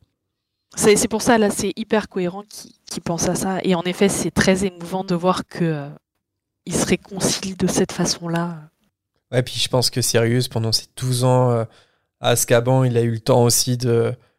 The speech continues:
Speaker 2: de ruminer le fait qu'il soupçonnait, euh, Lupin. Et, euh, ça doit être très dur, en plus, sans aucun moyen de communication. C'est-à-dire qu'il a, il a jamais pu demander pardon à Lupin de,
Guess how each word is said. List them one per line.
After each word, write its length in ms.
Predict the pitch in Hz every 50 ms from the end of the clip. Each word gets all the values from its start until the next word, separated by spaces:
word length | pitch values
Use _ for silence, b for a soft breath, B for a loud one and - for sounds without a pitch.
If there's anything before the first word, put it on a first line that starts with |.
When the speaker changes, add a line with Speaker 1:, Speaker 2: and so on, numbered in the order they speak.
| _ _ -
Speaker 2:
de 160 | 135 120 123
ruminer 380 | 113 117 117 117 117 117 117
le 80 | 117 110
fait 240 | - - 127 123 -
qu'il 220 | - - 123 110
soupçonnait, 640 | - - 127 117 - - - 120 120 117 120 117 113
euh, 200 | 117 120 123 117
Lupin. 420 | 113 120 120 - 147 147 135 131 - _ _ _ _ _ _ _ _ _ _ _ _
Et, 220 | 127 117 117 120
euh, 640 | 120 120 117 117 117 117 117 117 120 117 113 113 117 120
ça 100 | - -
doit 160 | 120 120 123
être 80 | 113 -
très 240 | - - 127 123 123
dur, 240 | 131 147 147 127 123
en 60 | 113
plus, 200 | - 139 131 127
sans 420 | - - - - 120 113 107 113
aucun 220 | 123 117 - 135 123
moyen 300 | 123 123 123 120 123 123
de 60 | 123
communication. 840 | - - 117 117 117 117 120 113 - 120 120 - - 151 147 147 b b b b b b b b b b _ _ _
C'est-à-dire 320 | _ 127 120 123 113 -
qu'il 480 | - - 117 117 117 117 117 113 113 117
a, 60 | 117 117 - -
il 120 | 127 113
a 40 | 113 110
jamais 260 | 117 120 117 117 117
pu 140 | - - 123
demander 280 | 117 117 117 117 117 113
pardon 360 | - 117 117 113 123 117 117
à 40 | 113
Lupin 320 | 113 110 - 127 127 127
de, 240 | 123 117 117 113